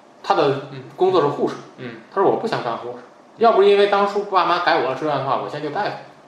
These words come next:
Speaker 1: 所以说我要读研，怎么怎么样，我要去北京大城市发展。
Speaker 2: 嗯。
Speaker 1: 那么你最后他安于去抚养弟弟，安于在现在这个单位去，呃，去怎么样去生活，那你这是势必人物是有很大的转变。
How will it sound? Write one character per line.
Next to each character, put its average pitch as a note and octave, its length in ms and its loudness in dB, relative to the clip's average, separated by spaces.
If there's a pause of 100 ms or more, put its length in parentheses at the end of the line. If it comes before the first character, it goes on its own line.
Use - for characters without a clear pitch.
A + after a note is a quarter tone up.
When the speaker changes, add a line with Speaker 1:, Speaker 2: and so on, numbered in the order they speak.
Speaker 1:
所 F#3+ 140 2
以 E3 40 6
说 D#3+ 80 2
我 C3 60 2
要 B2 100 4
读 E3 140 -2
研， D#3+ 200 2
怎 - 100 -4
么 E3 80 -2
怎 A2+ 80 -4
么 A#2 80 -6
样， D3+ 140 0 (280)
我 B2+ 80 0
要 C#3+ 120 4
去 - 140 2
北 - 220 -6
京 D#3 160 0
大 A#3+ 180 2
城 C3+ 140 0
市 A#2+ 100 0
发 A2 160 2
展。 G#2+ 220 -4
Speaker 2:
嗯。 A2+ 200 -12 (500)
Speaker 1:
那 F4 100 6
么 F4+ 160 4
你 - 120 -2
最 C#4 180 -4
后 - 500 2 (460)
他 A3 260 4 (1160)
安 B3+ 200 2
于 C#3 380 0 (260)
去 - 500 -4
抚 D#3 80 2
养 B2 180 4
弟 A#2 140 0
弟， G#2+ 160 -10 (160)
安 G#3 140 4
于 F3 100 4
在 F3 120 4
现 E3+ 160 0
在 D#3 140 4
这 C#3+ 100 2
个 A#2+ 80 -2 (460)
单 C3+ 160 4
位 B2+ 100 2
去， C3+ 260 -6 (300)
呃， B2+ 640 2
去 D#3+ 160 2
怎 B2 100 2
么 A2+ 80 2
样 B2+ 100 2
去 D#3 80 -2
生 A3 240 2
活， A2 260 -2 (260)
那 B3 100 2
你 G3 120 2
这 F#3+ 120 2
是 D#3 140 -4
势 - 220 -4
必 E3+ 80 2
人 D3 200 2
物 D#3+ 80 0
是 D3+ 100 -4
有 C3+ 120 4
很 C3+ 200 -4
大 E3+ 160 0
的 C#3 60 -2
转 G#2+ 160 -6
变。 G#2 140 -10